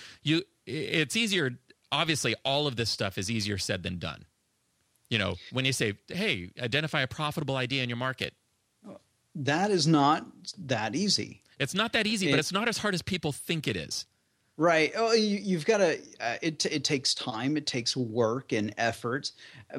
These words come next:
Speaker 2: but it is possible to do. Uh, you know, 'cause a lot of people, uh, uh,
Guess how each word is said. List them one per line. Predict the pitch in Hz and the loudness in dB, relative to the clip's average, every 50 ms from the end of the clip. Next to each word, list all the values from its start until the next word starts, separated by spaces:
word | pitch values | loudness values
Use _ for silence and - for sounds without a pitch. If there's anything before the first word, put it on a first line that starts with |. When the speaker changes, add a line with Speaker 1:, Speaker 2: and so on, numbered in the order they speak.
| 135 117 - | -6 -2 2
Speaker 2:
but | 139 113 110 117 - - | 2 2 2 0 -2 -2
it | - 135 120 | 0 2 4
is | 127 131 135 - | 6 6 4 4
possible | - - - - 117 113 131 131 - 139 131 147 156 | 0 -2 -4 -2 0 2 2 2 2 2 2 2 2
to | 156 165 | 2 2
do. | 143 127 117 101 101 123 151 - - _ - - - - - | 4 4 4 4 2 0 0 -2 -8 _ -20 -20 -14 -4 -2
Uh, | 139 | 0
you | 131 - - 147 | 0 0 2 2
know, | 143 127 123 | 4 4 4
'cause | 123 - 139 123 | 2 2 4 4
a | 160 190 | 6 6
lot | 233 254 | 4 4
of | 247 240 | 4 4
people, | - 196 190 180 160 147 - - - - - - _ _ _ _ - | 4 2 4 4 2 2 0 -4 -12 -20 -20 -20 _ _ _ _ -2
uh, | - 160 147 - - - - - - _ _ _ _ | -2 0 0 -2 -4 -8 -12 -18 -20 _ _ _ _
uh, | 147 | -4